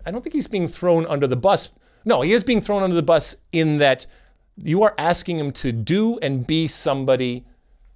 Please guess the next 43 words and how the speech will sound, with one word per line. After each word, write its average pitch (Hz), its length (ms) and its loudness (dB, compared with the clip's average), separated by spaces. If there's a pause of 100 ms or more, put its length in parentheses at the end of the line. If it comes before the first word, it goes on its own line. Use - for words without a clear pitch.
(120)
to 123 60 -8
do 208 180 0
things 165 320 -2
and 127 80 -4
to 123 80 -2
be 147 140 0
somebody 127 420 -4
that 113 160 -2
he 117 560 -10 (320)
is 98 240 -8
not. 98 580 -12 (800)
I 131 140 -2
still 156 260 -2
think 131 240 -8
that 101 120 -8
he 117 100 -8
can 113 140 -8
be 107 180 -4
an 101 80 -6
incredibly 117 480 -2
important 104 500 -8
piece - 440 -10 (360)
to 123 540 0 (360)
a 90 100 -6
team. 82 500 -8 (300)
I 139 40 -10
mean, 143 120 -4
look, 165 140 0
when 123 80 -4
he 139 100 -6
was 151 180 -2
with 123 360 -4 (720)
Juventus, 110 760 -8 (120)
it's - 120 -20
not 143 140 -6
as 113 100 -8
if 120 140 -8
the - 80 -14
team 131 280 -10
was 107 160 -8
built 123 320 -6
around 104 400 -8
Pogba. 120 480 -4